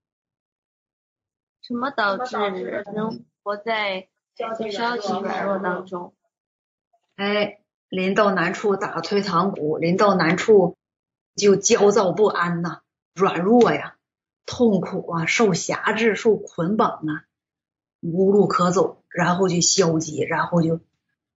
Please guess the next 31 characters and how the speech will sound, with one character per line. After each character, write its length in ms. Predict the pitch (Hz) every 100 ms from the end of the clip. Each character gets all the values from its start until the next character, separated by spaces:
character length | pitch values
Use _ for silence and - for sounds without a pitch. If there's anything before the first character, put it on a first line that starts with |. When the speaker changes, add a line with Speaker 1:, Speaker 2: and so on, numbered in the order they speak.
| _
Speaker 2:
没 160 | 175 170
信 260 | 202 185
心 240 | 160 160 156
了， 140 | - _ _ _ _
觉 160 | - 165
得 100 | 165
没 160 | 160
意 220 | 151 165
思 160 | 147 -
了。 80 | - _ _ _ _ _ _
什 180 | - 185
么 140 | 202
导 180 | 214 175
致 160 | 170 185
的？ 300 | 170 160 - _ _ _ _ _ _ _ _ _ _ _ _
Speaker 1:
撒 260 | 247 269 254
旦 200 | 262 240
的 160 | 240
败 160 | 247 247
坏 160 | 247
性 260 | 233 262 240
情。 480 | 202 185 175 156 - _ _ _ _ _ _ _ _ _ _ _
Speaker 2:
哎， 500 | 170 170 165 - - _ _ _ _ _ _ _ _ -
现 220 | 202 190
在 100 | 185
看 300 | - 196 165
见 80 | 147
了 120 | 170
是 80 | 190
吧？ 380 | 190 180 - _ _ _ _ _ _ _ _ _ _ _ _
Speaker 1:
是。 420 | 196 220 240 -